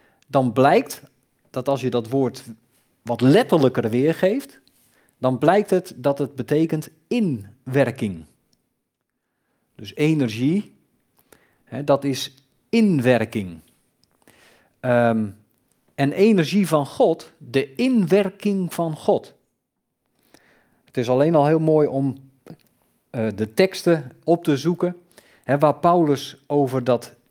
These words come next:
inwerken van God spreekt. Dus het gaat om geloof dat toebehoort aan de inwerking van God.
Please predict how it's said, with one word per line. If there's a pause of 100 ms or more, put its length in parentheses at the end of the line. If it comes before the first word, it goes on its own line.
(120)
inwerken
van
God (140)
spreekt. (960)
Dus
het
gaat
om
geloof
dat
toebehoort
aan
de
inwerking
van
God.